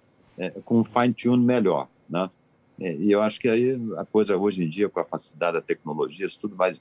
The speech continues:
vai se resolver rapidamente, né? É, é aproximar, é a gente se aproximar mais como entidades também, né, pra poder fazer os esforços conjuntos.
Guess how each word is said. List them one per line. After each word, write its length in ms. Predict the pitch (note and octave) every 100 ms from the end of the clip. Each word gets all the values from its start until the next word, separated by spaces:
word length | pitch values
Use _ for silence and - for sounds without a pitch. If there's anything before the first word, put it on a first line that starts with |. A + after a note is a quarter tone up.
| -
vai 100 | F2
se 140 | -
resolver 320 | E2 D#2 D#2
rapidamente, 680 | D#2 F2 - D#2 D2+ C#2 - _ _ - _ _ _
né? 280 | D#2+ D2 B1+ - -
É, 140 | D2 -
é 120 | D#2
aproximar, 600 | E2 F#2+ E2+ - G2 F#2 - -
é 120 | F2
a 80 | G2+
gente 180 | G2+ A2+
se 100 | -
aproximar 480 | A2 A2+ G#2+ G#2+ G#2
mais 220 | G2+ G#2
como 240 | - A#2 A#2
entidades 600 | - G2+ E2+ F2+ - -
também, 400 | G#2+ F2 C#2+ - _ _ _ _ -
né, 100 | D#2+
pra 160 | F2+
poder 360 | E2 F#2 E2 F2+
fazer 240 | F#2 E2+
os 100 | F#2
esforços 460 | E2 - - F2+ -
conjuntos. 420 | G#2+ G2+ D#2+ D2